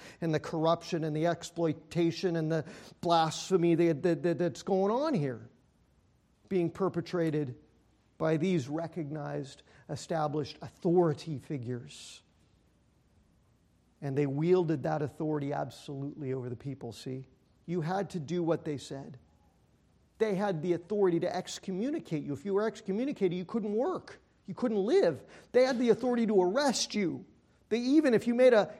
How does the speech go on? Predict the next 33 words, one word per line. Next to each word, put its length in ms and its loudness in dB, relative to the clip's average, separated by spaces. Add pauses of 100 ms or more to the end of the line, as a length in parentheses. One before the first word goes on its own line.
if 80 -4
you 80 2
made 180 6
trouble 480 6
in 140 6
the 40 2
temple 440 4
on 160 2
the, 180 2 (560)
on 220 2
the, 240 2 (260)
on 160 2
the 80 4
Passover 600 6
feast 340 -2
days, 480 4 (300)
they 320 4
had 160 6
the 80 10
authority 340 6
to 80 2
have 180 2
you 120 -2
killed 360 -4
if 160 -8
you 80 -4
were 100 -6
disruptive 480 -10
enough. 300 -10
And 160 -4
Jesus 520 -2
was 260 -4
disruptive. 760 -8